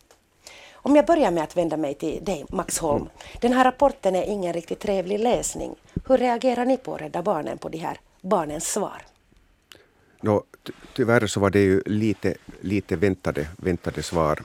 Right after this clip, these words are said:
Speaker 2: och resultat av den här enkäten, eftersom vi lever, vi har ju då haft en hel del rätt svåra år bakom oss, både coronapandemin och för tillfället så ser ju då landets ekonomi och världens ekonomi att gå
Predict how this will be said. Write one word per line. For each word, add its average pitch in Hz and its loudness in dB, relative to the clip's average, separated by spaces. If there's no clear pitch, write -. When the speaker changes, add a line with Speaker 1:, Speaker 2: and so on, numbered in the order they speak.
Speaker 2:
och 82 0
resultat 85 -2
av 78 -2
den 78 -4
här 80 0
enkäten, 80 -2
eftersom 80 -4
vi 82 0
lever, 82 0
vi 80 -8
har 78 -6
ju 80 -2
då 82 0
haft 82 -8
en 80 -2
hel 82 2
del 80 0
rätt - -4
svåra 87 0
år 82 4
bakom 80 0
oss, - -6
både 82 0
coronapandemin 82 0
och 80 -2
för 82 -6
tillfället 82 -2
så 78 -2
ser - -2
ju 78 0
då 85 -4
landets 82 0
ekonomi 82 0
och 82 2
världens 82 2
ekonomi 80 0
att 82 -2
gå 80 -2